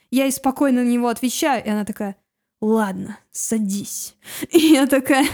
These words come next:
и так всё время происходило. Всё время пыталась меня подловить, чтобы я тупанула, не ответила, и чтобы она мне поставила какую-нибудь двойку там,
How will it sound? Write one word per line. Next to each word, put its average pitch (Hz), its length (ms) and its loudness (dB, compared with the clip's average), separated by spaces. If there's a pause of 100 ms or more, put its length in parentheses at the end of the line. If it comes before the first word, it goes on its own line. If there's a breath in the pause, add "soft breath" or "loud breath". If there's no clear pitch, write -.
(240 loud breath)
и 302 60 4
так 320 180 2
всё 339 240 4
время 302 300 6
происходило. 277 760 6
Всё 320 140 2
время 330 160 4
пыталась 277 360 0
меня 254 140 4
подловить, 254 380 0
чтобы 226 200 -2
я 240 80 2
тупанула, 269 540 2
не 226 140 2
ответила, 247 600 -2
и 220 60 -2
чтобы 220 260 -4
она 226 120 -2
мне 233 140 0
поставила 233 380 -2
какую-нибудь 208 360 -2
двойку 202 440 0
там, 196 260 -10